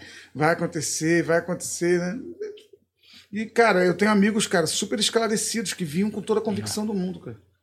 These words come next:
"Porra, não, primeiro o Lula não vai ser candidato." Aí o cara vai, entra, "Não, não, não, mas aí ele vai ter que sair, porque descobriram o negócio dele, aí o exército vai, não sei o quê, e, e vai ter que ser o Ciro.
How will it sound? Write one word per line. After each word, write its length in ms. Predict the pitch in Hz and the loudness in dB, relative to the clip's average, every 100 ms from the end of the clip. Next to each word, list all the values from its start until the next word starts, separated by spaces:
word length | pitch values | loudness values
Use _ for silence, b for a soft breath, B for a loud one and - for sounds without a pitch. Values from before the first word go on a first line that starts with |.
| b b b _ | b b b _
"Porra, 260 | 202 202 208 | -2 2 2
não, 540 | 202 208 208 180 147 - | 2 2 0 0 -4 -6
primeiro 800 | 156 170 214 220 208 170 139 - - | -4 4 6 8 8 6 0 -12 -4
o 140 | 170 | -2
Lula 300 | 170 202 226 | 4 6 8
não 240 | 220 214 170 | 6 -2 2
vai 260 | 180 190 190 | 4 4 0
ser 140 | 180 | -4
candidato." 540 | 180 165 147 127 110 - _ _ _ b b b - | -2 -4 -4 -6 -10 -20 _ _ _ b b b -8
Aí 140 | 127 | -6
o 40 | |
cara 220 | 135 147 151 | -2 0 0
vai, 320 | 151 151 165 | 0 0 0
entra, 600 | 180 156 160 160 160 131 b b | -4 -10 -10 -8 -8 -8 b b
"Não, 140 | 185 202 | -2 0
não, 140 | 202 | 2
não, 100 | 202 | 2
mas 220 | 190 165 | 2 4
aí 100 | 170 | 4
ele 80 | 160 | 4
vai 120 | 165 | 2
ter 80 | 165 | 0
que 80 | 160 | -2
sair, 300 | - 160 156 | 0 2 2
porque 240 | - - | -2 -8
descobriram 580 | 151 - 160 143 170 175 | -6 -6 -6 -4 0 2
o 40 | 160 | 2
negócio 340 | 151 151 135 | 0 0 0
dele, 400 | 165 185 196 180 | 2 6 6 6
aí 60 | 165 | 4
o 120 | 160 | 4
exército 460 | 147 123 165 160 | 2 2 0 2
vai, 160 | 156 156 | -2 -2
não 60 | 151 B B B | -4 B B B
sei 180 | - 160 | -2 -2
o 80 | - | 0
quê, 840 | 170 190 214 208 - - 190 190 - | 4 6 6 4 -2 -8 -10 -12 -6
e, 80 | 170 | -4
e 40 | 156 | -2
vai 240 | 147 156 | 0 0
ter 100 | 175 | 0
que 80 | - | 0
ser 140 | 190 | 4
o 80 | 185 | 4
Ciro. 580 | 185 - 196 165 131 | 2 2 4 4 2